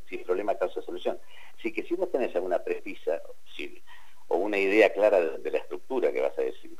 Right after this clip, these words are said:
no digo las palabras, pero sí la estructura, el camino, el hilo, el mapa de tu charla. Vos no podés hacer una casa sin un plano, Darío.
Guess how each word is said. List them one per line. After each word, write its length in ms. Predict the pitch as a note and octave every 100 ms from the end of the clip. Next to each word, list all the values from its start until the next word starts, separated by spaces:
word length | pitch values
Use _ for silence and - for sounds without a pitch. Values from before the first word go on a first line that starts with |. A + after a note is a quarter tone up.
| - - - - - - - - - - -
no 80 | G4
digo 140 | E3+
las 120 | B2+
palabras, 420 | - F2 D2 - -
pero 140 | -
sí 140 | - -
la 140 | E2
estructura, 560 | - - - - E2 C2+
el 100 | -
camino, 460 | D2 G#2 G2+ D2
el 120 | C#2+ F#2
hilo, 300 | G#2 D2+ - - - -
el 200 | D#2+ F2+
mapa 360 | A#2+ C3+ -
de 140 | D2 C#2+
tu 180 | - D2+
charla. 500 | C#2 B1+ B1 C2+ - - - - - - - - -
Vos 120 | A#3
no 60 | -
podés 160 | F#3
hacer 180 | - -
una 140 | - -
casa 280 | - - D#2 - -
sin 120 | E2+
un 140 | E2
plano, 420 | - D2+ C#2 C2 B1+ -
Darío. 420 | C#2+ G2 F#2 D#2